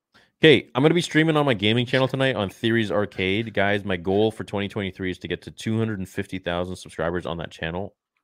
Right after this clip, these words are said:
It is one of my favorite channels I've ever had. I've had it for six years. I just never really advertised it. I just, very small community on there. So go over there, subscribe if you want to watch me play some games tonight.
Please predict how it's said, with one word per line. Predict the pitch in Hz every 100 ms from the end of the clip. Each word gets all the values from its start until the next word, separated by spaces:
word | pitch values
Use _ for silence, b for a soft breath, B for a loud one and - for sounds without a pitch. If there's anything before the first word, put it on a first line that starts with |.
| _ _ _
It | 90
is | 85
one | 82 98
of |
my | 95
favorite | 101 95
channels | - 90 90
I've | 82 78
ever | 78
had. | 78 80
I've | 78
had | 80
it | 76
for |
six | 82 - - 80
years. | 78 87 - _ _ -
I |
just | 80 80
never | 78 76
really | 78 80 78 76 73 71 71 69 - -
advertised | - 80 - 101 107
it. | 139 - _ _ _
I | 78
just, | 78 - _ -
very | 73
small | - 76
community | 73 76 76 73
on |
there. | 73 _ _
So | -
go | 110 143
over | 160
there, | 139 135
subscribe | - 110 - 107 110 101
if | 92
you | 95
want | 98 -
to | 92
watch | 90 -
me | 85
play | 90
some | 85 80 76
games | 92 113 107
tonight. | 117 113 113